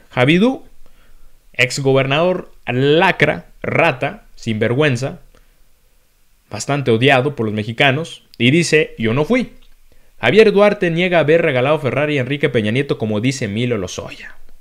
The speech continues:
Fíjense nada más. Con la ironía que lo cala-, caracteriza y desde el reclusorio norte, el exgobernador de Veracruz, Javier Duarte Ochoa, respondió a los señalamientos de Emilio Lozoya en relación al supuesto regalo que le realizó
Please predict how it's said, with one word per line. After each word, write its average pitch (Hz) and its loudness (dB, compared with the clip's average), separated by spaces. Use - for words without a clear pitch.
Fíjense 160 -2
nada 113 -4
más. - -14
Con 113 -4
la 117 2
ironía 180 2
que 202 -2
lo 160 2
cala-, 139 -4
caracteriza 160 -4
y 151 -2
desde 147 0
el 127 -2
reclusorio 131 -4
norte, 123 -2
el 107 -4
exgobernador 107 -4
de 110 -2
Veracruz, 107 -4
Javier 123 -2
Duarte 127 -2
Ochoa, 127 -2
respondió 120 -2
a - 4
los 160 2
señalamientos 151 -2
de 135 -2
Emilio 151 -2
Lozoya 151 -2
en 139 -6
relación 127 -6
al 151 -6
supuesto 139 -6
regalo 135 -2
que 131 -4
le 117 -2
realizó 107 -4